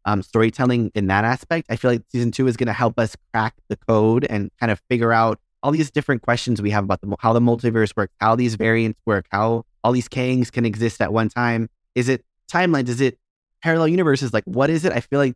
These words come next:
Loki season two is really gonna get into that. And I'm really excited to learn all that we are gonna get from that.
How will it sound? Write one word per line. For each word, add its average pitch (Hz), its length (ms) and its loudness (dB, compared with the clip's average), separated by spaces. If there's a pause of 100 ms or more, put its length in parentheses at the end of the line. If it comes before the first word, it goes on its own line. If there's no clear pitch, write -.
(120)
Loki 117 280 0
season 107 220 -2
two 117 160 2
is 95 120 -2
really 107 360 2
gonna 98 180 0
get 95 160 0
into 95 300 -2
that. 64 260 -2
And 92 100 -2
I'm 90 300 -2
really 113 300 2
excited 107 340 0
to 104 100 -4
learn 95 460 0
all 98 160 0
that 92 140 0
we 90 100 0
are 87 140 -2
gonna 87 120 -4
get 85 220 -2
from 71 120 -6
that. 55 200 -10